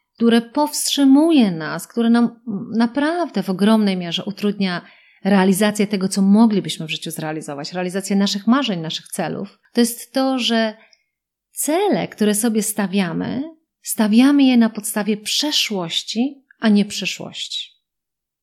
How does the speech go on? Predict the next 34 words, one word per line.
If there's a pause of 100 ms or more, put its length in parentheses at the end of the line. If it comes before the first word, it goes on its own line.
(520)
Jeszcze
raz
powtórzę. (140)
Cele,
które
sobie
stawiamy,
czy
marzenia,
które
przed
sobą
stawiamy, (680)
stawiamy
na
podstawie
przeszłości,
a
nie
przyszłości. (360)
I
teraz
pozwól,
że
ci
trochę
więcej
powiem,
o
co
tutaj
tak
naprawdę
chodzi.